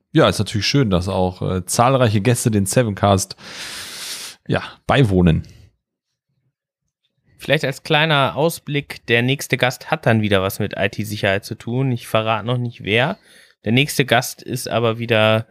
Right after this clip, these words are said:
Speaker 2: ähm, jemand aus der I-T-Sicherheitsbranche. Und wir haben noch viele weitere Sevencast Talks Folgen im Petto. Also ich glaube, bis April,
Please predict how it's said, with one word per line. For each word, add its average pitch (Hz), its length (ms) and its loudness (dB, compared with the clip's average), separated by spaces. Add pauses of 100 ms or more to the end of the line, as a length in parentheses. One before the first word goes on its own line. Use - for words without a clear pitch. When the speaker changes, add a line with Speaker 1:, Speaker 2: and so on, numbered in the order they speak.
Speaker 2:
ähm, 107 320 -6
jemand 110 360 -4
aus 107 160 -10
der 104 300 -2
I-T-Sicherheitsbranche. 113 1040 -4 (680)
Und 233 240 2
wir 175 120 2
haben 180 260 0
noch 175 200 -2
viele 180 760 2
weitere 151 480 2
Sevencast 160 640 -2
Talks 147 300 -6
Folgen 135 360 -2
im 131 320 -4
Petto. 135 460 -4
Also 120 180 -4
ich 123 80 -10
glaube, 127 320 0
bis 127 500 -6 (1800)
April, 180 680 -2